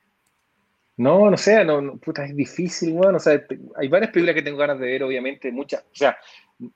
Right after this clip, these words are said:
tengo ganas de ver No Time to Die, creo que ver la última película de Daniel Craig como James Bond, eh,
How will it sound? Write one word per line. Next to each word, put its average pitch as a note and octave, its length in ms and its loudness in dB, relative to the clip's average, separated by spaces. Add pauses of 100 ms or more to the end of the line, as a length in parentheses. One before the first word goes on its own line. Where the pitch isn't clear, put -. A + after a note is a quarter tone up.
(120)
tengo C3 200 0
ganas C3 280 2
de B2+ 60 4
ver B2+ 100 2
No B2+ 180 -6
Time C3 160 -4
to B2 160 -10
Die, B2+ 240 0
creo A#2+ 240 -10
que A2+ 540 -10 (640)
ver C3+ 260 2
la C3+ 140 6
última C#3 320 4
película C3+ 300 4
de B2 40 4
Daniel B2+ 240 2
Craig C3+ 220 -4
como A#2+ 180 -4
James A#2+ 240 -4
Bond, C3 220 0 (120)
eh, A2 420 -2